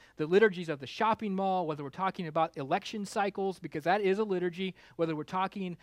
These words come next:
about the, uh, liturgies of the shopping mall, our love is being formed in a direction of the very thing we love, and what we find is that we are transformed into that thing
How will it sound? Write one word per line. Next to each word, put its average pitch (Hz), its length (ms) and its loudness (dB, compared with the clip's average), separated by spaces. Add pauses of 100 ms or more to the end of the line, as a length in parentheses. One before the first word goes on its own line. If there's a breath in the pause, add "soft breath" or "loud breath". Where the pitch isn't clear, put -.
(140 loud breath)
about 165 400 4
the, 165 260 -10
uh, 165 100 -6
liturgies 180 540 0
of 170 240 -2 (160 soft breath)
the 156 80 -8
shopping 196 480 -2
mall, 170 560 2 (180 loud breath)
our 170 160 4
love 202 460 4
is 165 160 -2
being 165 300 -4
formed 214 560 -2
in 180 100 -4
a 170 40 -4
direction 170 560 -2
of 160 60 -8
the 147 80 -10
very 147 240 -2
thing 220 340 -4
we 247 120 -4
love, 156 400 2
and 156 160 -6
what 202 160 0
we 226 140 -4
find 185 640 0
is 147 140 -4
that 151 120 -4
we 143 140 -6
are 131 100 -4
transformed 190 1040 -2
into 247 300 -2
that 180 160 2
thing 143 400 -6